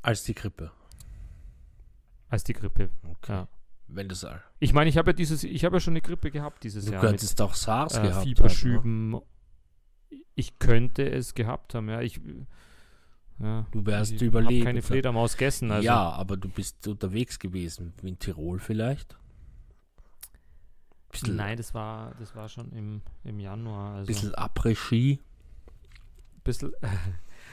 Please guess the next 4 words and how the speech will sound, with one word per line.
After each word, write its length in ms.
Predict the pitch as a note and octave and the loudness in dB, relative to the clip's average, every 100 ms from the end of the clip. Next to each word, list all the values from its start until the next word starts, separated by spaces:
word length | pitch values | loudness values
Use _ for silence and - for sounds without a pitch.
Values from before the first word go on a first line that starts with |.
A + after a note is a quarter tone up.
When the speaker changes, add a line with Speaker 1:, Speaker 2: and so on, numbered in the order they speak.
| - | 4
Speaker 2:
<laughs> 1200 | - - - D3 - F#3 G#3+ - E4+ - - - | 6 8 6 4 4 2 0 -2 -10 -10 -16 -2
Speaker 1:
Oder 220 | C#3 B2+ | 2 4
so? 400 | A#2 - B2+ D3 - - - | 2 2 2 0 -6 -14 -4
Speaker 2:
Ja, 340 | C3 C#3 - | 2 2 2